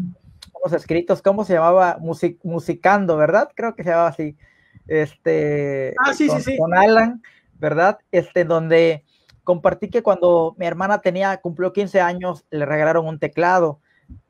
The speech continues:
Speaker 1: Y bueno, yo dije, "Yo también quiero uno", claro, pues uno como envidioso, ¿no? De, de chiquito que, "Ay, yo quiero también uno", pero pues por envidia, yo creo infantil. Y me compraron un tecladito, bueno, los Reyes me trajeron, porque los Reyes me trajeron un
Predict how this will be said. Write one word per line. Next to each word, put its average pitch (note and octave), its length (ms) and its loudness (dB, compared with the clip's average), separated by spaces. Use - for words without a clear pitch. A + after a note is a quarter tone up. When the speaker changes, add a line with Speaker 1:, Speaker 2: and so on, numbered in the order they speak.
Speaker 1:
Y C#3 100 -10
bueno, D3 380 0
yo D3+ 180 -2
dije, D#3 240 -8
"Yo F3+ 140 -4
también F#3+ 240 -2
quiero F#3+ 260 4
uno", G#3 300 0
claro, G3+ 260 0
pues - 120 -18
uno F#3 200 2
como C#3+ 220 -6
envidioso, D#3 520 4
¿no? F#3+ 200 4
De, F3 160 2
de D3+ 220 -4
chiquito F#3+ 420 -2
que, F3 80 -2
"Ay, C#4+ 180 0
yo C4 100 4
quiero B3+ 160 4
también B3 320 0
uno", A#3+ 320 0
pero D3 220 0
pues C3+ 120 -12
por F#3 180 2
envidia, F3 420 4
yo E3 160 -2
creo E3+ 160 0
infantil. C#3 500 -6
Y G#3 80 -6
me A3 120 0
compraron B3 360 4
un A#3+ 100 -4
tecladito, G#3+ 760 -2
bueno, E3+ 220 -4
los D#3 180 -2
Reyes G3+ 400 4
me D3+ 100 -2
trajeron, D#3 480 -4
porque - 260 -16
los C3+ 140 -10
Reyes C#3 440 -10
me C3+ 120 -12
trajeron C#3+ 480 -2
un C3+ 100 -14